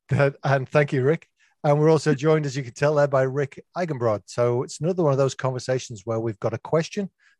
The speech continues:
and we're just gonna see where the conversation goes. So yes, happy birthday, Judy, tomorrow.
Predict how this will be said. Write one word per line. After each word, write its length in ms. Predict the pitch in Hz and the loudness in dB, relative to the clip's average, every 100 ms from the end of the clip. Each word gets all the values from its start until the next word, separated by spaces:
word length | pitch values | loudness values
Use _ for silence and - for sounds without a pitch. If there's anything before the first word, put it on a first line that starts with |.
| - | -8
and 120 | 117 | -6
we're 80 | 113 | -4
just 200 | 113 - | -6 -4
gonna 160 | 123 | -4
see 220 | 117 - 117 | -4 -4 -2
where 200 | 117 117 | 0 -2
the 80 | |
conversation 580 | - 127 120 - 170 - | -2 -6 -6 -6 -6 -8
goes. 280 | 107 95 92 | -10 -12 -10
So 240 | - 110 - _ _ | -8 -8 -8 _ _
yes, 200 | 156 127 | -2 -2
happy 220 | - 135 | -4 -6
birthday, 300 | 135 147 123 | -2 -2 -2
Judy, 360 | 104 110 104 - _ _ _ _ _ _ | -4 -6 -8 -10 _ _ _ _ _ _
tomorrow. 320 | - 123 110 | -10 -8 -8